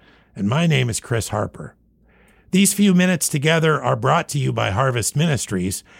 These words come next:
and K H M G on Guam. If you have any questions about anything we talked about today, I'd certainly encourage you to go to our website, K H M G dot org.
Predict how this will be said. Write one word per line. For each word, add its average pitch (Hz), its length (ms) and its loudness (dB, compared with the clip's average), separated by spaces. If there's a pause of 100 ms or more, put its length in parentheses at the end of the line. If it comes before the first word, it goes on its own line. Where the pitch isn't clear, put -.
(140)
and 120 180 -4
K 190 220 4
H 185 220 2
M 165 200 2
G 151 400 0
on 143 260 0
Guam. 147 520 0 (640)
If - 120 -4
you 208 80 4
have 208 160 4
any 254 180 2
questions 220 640 2
about 170 280 0
anything 220 480 2
we 175 100 0
talked 160 320 0
about 139 320 -2
today, 90 460 -6 (360)
I'd - 120 -10
certainly 190 440 0
encourage 147 460 -2
you 123 80 -4
to 117 60 -4
go 117 160 -4
to 117 100 -2
our 113 100 0
website, 101 640 -6 (480)
K 165 220 0
H 165 240 0
M 147 240 2
G 135 240 -4
dot 123 320 0
org. 85 440 -4